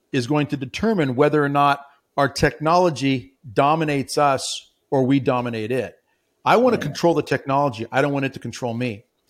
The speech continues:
Speaker 2: Yes.
Speaker 1: If my technology, my surroundings, and my comforts, and look, I love the comforts too. The great things that God has given man, uh, whether it's medical technology, um, that, that helps us to, um,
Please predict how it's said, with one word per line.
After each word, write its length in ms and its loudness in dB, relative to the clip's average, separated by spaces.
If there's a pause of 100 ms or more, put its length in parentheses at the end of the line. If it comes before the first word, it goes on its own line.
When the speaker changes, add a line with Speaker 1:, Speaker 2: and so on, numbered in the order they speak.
Speaker 2:
Yes. 400 -6
Speaker 1:
If 160 0
my 160 2
technology, 680 2
my 140 0
surroundings, 800 0
and 180 -4
my 140 -2
comforts, 880 -6
and 260 -2
look, 220 2 (500)
I 140 6
love 280 2
the 60 0
comforts 440 -4
too. 320 -2 (220)
The 160 -4
great 320 2
things 260 -2
that 120 -6
God 220 2
has 180 -4
given 320 -2
man, 340 -4 (560)
uh, 320 0
whether 340 0
it's 160 -2
medical 380 2
technology, 760 0 (420)
um, 400 -2
that, 240 -6
that 100 -6
helps 300 -2
us 240 -6 (320)
to, 480 -2
um, 380 -4